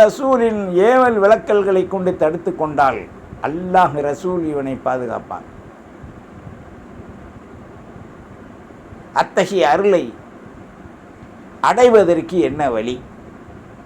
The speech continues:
அமல்களிலே பூனிப்பாக, சலவாத், திக்ரு, ஃபிக்ரு, குர்ஆன் ஓதுதல்,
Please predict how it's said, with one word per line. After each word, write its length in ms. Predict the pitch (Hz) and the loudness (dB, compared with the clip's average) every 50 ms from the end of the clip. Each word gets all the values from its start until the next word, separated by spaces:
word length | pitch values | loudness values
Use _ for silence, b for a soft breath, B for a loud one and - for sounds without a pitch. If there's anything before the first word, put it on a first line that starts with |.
| - - - - - - - - - - - - - - - - - - - - - - - - - - - - - - B B B B B B B | -20 -20 -20 -20 -20 -20 -20 -20 -20 -20 -20 -20 -20 -20 -20 -20 -20 -20 -20 -20 -20 -20 -20 -20 -20 -20 -20 -20 -20 -20 B B B B B B B
அமல்களிலே 880 | 131 147 175 233 285 320 330 320 302 269 269 262 247 233 226 220 208 190 | 2 4 4 6 8 8 6 6 6 4 2 6 6 6 6 8 6 4
பூனிப்பாக, 840 | 190 - 175 202 214 202 175 - - 143 127 120 95 98 90 78 - - - - - - - - - - - - - - - - - - - - - - - - - - - - - - - - - - - - - - - - - - - - - | 4 2 0 0 0 0 -4 -4 -2 0 0 0 -2 -4 -10 -12 -14 -18 -20 -20 -20 -20 -20 -20 -20 -20 -20 -20 -20 -20 -20 -20 -20 -20 -20 -20 -20 -20 -20 -20 -20 -20 -20 -20 -20 -20 -20 -20 -20 -20 -20 -20 -20 -20 -20 -20 -20 -20 -20 -4 -2
சலவாத், 540 | 156 156 165 170 170 170 180 196 196 - - - 107 | 0 2 4 4 6 6 6 6 4 2 -6 -12 -12
திக்ரு, 500 | 135 139 160 170 165 170 180 165 180 190 196 - | -2 0 2 2 2 2 2 4 4 4 2 2
ஃபிக்ரு, 520 | 165 160 165 - 175 185 170 170 185 208 202 - - - - - - - - | -2 -6 -4 -2 0 2 2 2 2 0 -2 -8 -16 -20 -20 -20 -20 -8 -2
குர்ஆன் 420 | 151 165 175 - 156 185 196 202 190 | 2 2 2 4 4 4 4 4 4
ஓதுதல், 600 | 180 175 170 170 170 156 160 156 165 185 - | 4 4 6 6 6 4 4 4 4 2 2